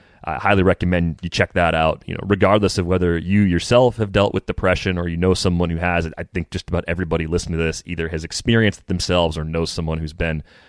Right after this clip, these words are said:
in this situation before. And I think we should also point out September is National Suicide Prevention and Awareness Month. This is actually National Suicide Prevention Week. So if you do know someone who is dealing with mental health issues, you can reach out to the Suicide Prevention Hotline. That's one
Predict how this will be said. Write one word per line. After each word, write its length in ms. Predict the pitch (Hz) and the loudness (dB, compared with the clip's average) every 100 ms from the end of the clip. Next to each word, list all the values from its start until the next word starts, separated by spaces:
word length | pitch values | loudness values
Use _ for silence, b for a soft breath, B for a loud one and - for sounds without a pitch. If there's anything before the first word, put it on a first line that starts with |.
| b | b
in 160 | 98 90 | -4 -2
this 140 | 85 | -2
situation 520 | 87 82 82 80 - | -4 -6 -4 -4 -4
before. 460 | 76 - 85 90 85 | -10 -4 2 4 4
And 140 | 76 b b b b | 2 b b b b
I 140 | 69 | 0
think 120 | 98 | 0
we 60 | 95 | 0
should 120 | 92 | 4
also 220 | 92 - | 4 4
point 280 | - 95 85 | 0 2 2
out 160 | 95 - | 2 -2
September 440 | - 104 98 92 | -2 0 2 4
is 200 | 95 87 | 4 2
National 400 | 87 90 - 87 | -4 -4 -4 -4
Suicide 500 | - 92 87 85 80 | -2 -2 0 -2 -2
Prevention 460 | 80 82 82 80 - | -2 -4 -4 -8 -6
and 160 | 82 | -4
Awareness 480 | 80 76 87 85 - | -4 -2 0 0 -2
Month. 280 | 82 82 80 | -2 -2 -2
This 160 | 87 90 | -4 -6
is 140 | 82 | -4
actually 420 | 82 - - 82 76 b b - | -6 -6 -6 -6 -6 b b -4
National 340 | 90 80 87 | -4 -2 -4
Suicide 560 | - 90 85 87 80 - | 0 0 2 0 -2 -4
Prevention 520 | 78 78 - 78 73 | -6 -6 -6 -10 -8
Week. 280 | 82 78 - | -8 -6 -6
So 300 | - 73 - b b | -2 -2 -4 b b
if 80 | - | -8
you 80 | 78 | 2
do 160 | 95 | 4
know 160 | 90 95 | 6 4
someone 400 | - 90 87 82 | 4 2 2 2
who 180 | 87 82 | 2 0
is 240 | 78 82 | 0 -2
dealing 300 | 80 90 87 | 0 0 0
with 100 | 82 | 0
mental 240 | 90 87 | -2 -4
health 260 | 78 90 - | -2 -2 0
issues, 380 | 80 - 82 76 | -4 -4 -6 -6
you 40 | |
can 120 | 85 | -6
reach 240 | 78 85 - | -4 -4 -2
out 220 | 80 82 | -2 -2
to 80 | 85 | -4
the 80 | 80 | -6
Suicide 520 | - 85 - 82 78 | -2 -2 0 -4 -4
Prevention 380 | 78 80 - 65 | -6 -8 -8 -10
Hotline. 520 | 82 80 82 78 78 | -8 -6 -4 -4 -4
That's 160 | 76 | -6
one 380 | - 82 87 95 | -8 0 2 2